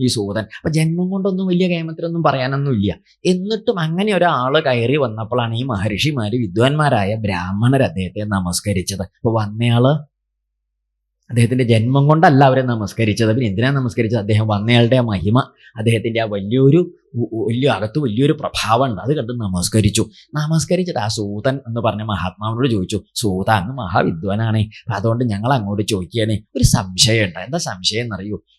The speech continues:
ഞങ്ങൾക്ക് ഇപ്പൊ അങ്ങയെ കണ്ടപ്പോ അത് തീർക്കണം എന്ന് അങ്ങോട്ട് തോന്നുന്നു." നമ്മൾ ഈ സംശയങ്ങളൊക്കെ ഉണ്ടെങ്കിലേ നല്ല വിവരമുള്ളവരോട് ചോദിക്കണം. നമ്മൾ ആരോടെങ്കിലുമൊക്കെ ചോദിക്കുക, അയാളാച്ച "എനിക്കറിയില്ല" എന്ന് പറഞ്ഞാൽ മോശമല്ലേ? അപ്പൊ അയാൾ എന്തെങ്കിലും വിവരം പറഞ്ഞു തരും. നമ്മൾ ആ വിവരം വലിയ വിവരമായിട്ട് കൊണ്ടുവരണം, അയാളും കഷ്ടത്തിലായി, നമ്മൾ അതിലേറെ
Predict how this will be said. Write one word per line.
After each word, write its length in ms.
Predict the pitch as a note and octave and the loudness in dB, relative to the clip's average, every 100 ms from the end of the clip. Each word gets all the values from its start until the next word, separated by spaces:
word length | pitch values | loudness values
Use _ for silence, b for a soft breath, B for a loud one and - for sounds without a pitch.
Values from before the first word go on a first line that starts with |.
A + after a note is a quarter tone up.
| D#3 | -10
ഞങ്ങൾക്ക് 340 | D#3 E3+ E3 | -6 -4 -2
ഇപ്പൊ 140 | E3+ C#3+ | -2 -2
അങ്ങയെ 260 | A#2+ C#3+ | 0 2
കണ്ടപ്പോ 320 | C#3+ A2 A2+ | 2 -2 -4
അത് 80 | A2 A2 | -4 -2
തീർക്കണം 320 | A2+ A2 D3 | 0 0 0
എന്ന് 120 | D#3+ | 0
അങ്ങോട്ട് 220 | A#2 G2+ G2 | -2 -2 -2
തോന്നുന്നു." 300 | G#2+ - G3 | -4 -6 -8
നമ്മൾ 140 | G#3 | -8
ഈ 60 | F#3+ | -4
സംശയങ്ങളൊക്കെ 920 | - C#3+ C#3 C3 D#3+ E3 E3 B2+ B2+ | -4 -4 -4 0 0 0 -2 -4 -6
ഉണ്ടെങ്കിലേ 400 | F#2+ F#2 G2 F#2 b b _ | -6 -6 -2 -4 b b _
നല്ല 240 | D#3 E3 F#3 | -14 -10 -8
വിവരമുള്ളവരോട് 800 | C3 G2+ G#2+ C3 A#2+ G2 F#2 | -6 -4 -2 0 0 -2 -2
ചോദിക്കണം. 720 | F#2+ E2+ - E2+ F2 _ - - | -4 -4 -6 -12 -12 _ -16 -6
നമ്മൾ 240 | D#3 F#3+ | -4 -2
ആരോടെങ്കിലുമൊക്കെ 600 | G3+ E3 F3 F3+ F3 F3 | -2 -2 -2 -2 -2 -2
ചോദിക്കുക, 340 | E3 E3 C#3+ C#3+ | -2 -2 0 -2
അയാളാച്ച 460 | A#2 C#3+ E3 D#3 | -2 -4 -4 -4
"എനിക്കറിയില്ല" 600 | E3+ D3 F#3+ E3 E3 E3+ | -4 -2 -2 0 2 2
എന്ന് 120 | E3+ E3 | 0 -4
പറഞ്ഞാൽ 240 | D#3+ E3 | -6 -6
മോശമല്ലേ? 460 | D#3+ C#3+ G#2+ D3 C3 | -6 -6 -2 0 -2
അപ്പൊ 120 | - | -4
അയാൾ 180 | A2 D#3 | -8 -6
എന്തെങ്കിലും 300 | D3 D3 C#3+ | -6 -6 -2
വിവരം 300 | B2+ B2+ B2 | 0 2 2
പറഞ്ഞു 260 | A2+ A2 | 0 -2
തരും. 160 | G#2+ A2 | -2 -4
നമ്മൾ 220 | G#2 C3 | -4 -4
ആ 40 | |
വിവരം 320 | D3 C#3 C3+ C3+ | -4 -4 -4 -4
വലിയ 200 | A#2+ C3 | -4 -4
വിവരമായിട്ട് 440 | A#2+ A#2+ A#2+ B2+ | -2 0 0 0
കൊണ്ടുവരണം, 400 | A#2+ A2+ B2+ A#2+ | -4 -2 -2 -2
അയാളും 300 | A2 A#2+ D3 | -2 -2 0
കഷ്ടത്തിലായി, 460 | C#3+ C3+ B2+ C3+ C3 | -2 -2 -2 -2 -2
നമ്മൾ 260 | B2 B2+ | -2 2
അതിലേറെ 460 | A2+ C3 C3+ E3+ | 2 2 2 -2